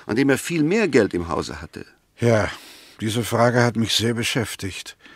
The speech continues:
Speaker 2: Wahrscheinlich hatte er Angst, er werde den Betrag der Versicherungsgesellschaft ersetzen müssen.
Speaker 1: Aber Mister Hammerter, selbst wenn er das hätte tun müssen, was ich bezweifle, wo hätte denn für ihn irgendeine Befürchtung gesteckt?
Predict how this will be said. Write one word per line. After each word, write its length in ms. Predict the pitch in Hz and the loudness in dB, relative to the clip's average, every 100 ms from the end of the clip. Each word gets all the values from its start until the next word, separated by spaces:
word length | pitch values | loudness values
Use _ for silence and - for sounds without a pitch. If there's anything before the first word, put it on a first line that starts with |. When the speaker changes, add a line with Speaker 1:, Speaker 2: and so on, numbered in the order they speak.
| - - - _ _ | -20 -20 -20 _ _
Speaker 2:
Wahrscheinlich 580 | - 117 - 135 139 120 | 2 4 4 4 4 2
hatte 200 | 139 135 | 2 2
er 340 | 123 127 - 143 | 2 0 0 -2
Angst, 420 | 156 113 - - | 0 0 0 -2
er 100 | 101 | 0
werde 220 | 110 107 | 0 0
den 160 | 101 95 | -2 -6
Betrag 380 | 92 117 117 | -4 -4 -4
der 100 | - | -6
Versicherungsgesellschaft 1080 | 104 104 127 113 110 104 - 98 104 - 98 | -4 -4 -4 -2 -4 -4 -6 -2 -2 -2 -6
ersetzen 500 | - 98 123 - 110 | -8 -6 -6 -6 -6
müssen. 320 | 92 87 - 80 - - | -4 -6 -10 -14 -18 -10
Speaker 1:
Aber 160 | 95 104 | -2 0
Mister 340 | 113 - 98 | 0 2 0
Hammerter, 560 | 92 98 85 71 62 - _ _ _ _ _ - - _ | 0 -6 -6 -8 -14 -18 _ _ _ _ _ -20 -20 _
selbst 420 | 117 113 180 - 170 | 0 6 6 4 -2
wenn 100 | 156 | 0
er 60 | |
das 200 | 151 143 | 0 0
hätte 260 | 151 - 117 | -4 -8 -10
tun 360 | - 160 135 98 | -6 -2 0 2
müssen, 440 | 95 - 82 76 | 0 -2 -6 -6
was 120 | 101 | -8
ich 160 | - - | -10 -10
bezweifle, 760 | 101 - 107 107 104 - 64 - _ _ _ _ _ _ _ _ | -8 -4 0 2 0 -6 -14 -14 _ _ _ _ _ _ _ _
wo 260 | 113 185 180 | 0 4 4
hätte 180 | 180 170 | 2 0
denn 200 | 151 143 | 0 0
für 160 | 143 - | -2 -2
ihn 280 | 139 151 143 | -2 0 2
irgendeine 560 | 147 147 147 123 123 | 0 0 -2 -2 -2
Befürchtung 720 | 113 107 - 98 - - 95 | -4 -8 -8 -10 -10 -6 -6
gesteckt? 760 | 78 80 - - _ - _ | -6 -8 -10 -14 _ -20 _